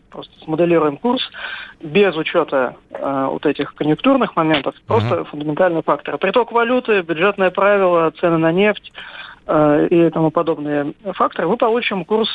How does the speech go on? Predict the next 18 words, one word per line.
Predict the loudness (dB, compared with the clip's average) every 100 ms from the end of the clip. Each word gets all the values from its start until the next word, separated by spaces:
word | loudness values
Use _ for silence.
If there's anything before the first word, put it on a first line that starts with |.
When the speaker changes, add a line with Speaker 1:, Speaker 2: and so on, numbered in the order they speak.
| -2
Speaker 1:
э, | 2 4 4 2 2
за | 0
доллар | 2 2 2
в | 0
районе | 0 0
шестидесяти | -2 -4 -8 -6
пяти. | -4 -4 -6 -8 -8 -8 -8 -10 -10 0
И | 4 6 4 0 -6 -4
это | 0 0
очень | 0 0
важный | 0 0
момент, | -2 -4 -4 -4
и |
вот | -8 -4
отдельно | -4 0 0 0
его | -6
подчеркну, | -4 -4 -2 0 2 0 -4
сейчас | -2 2 2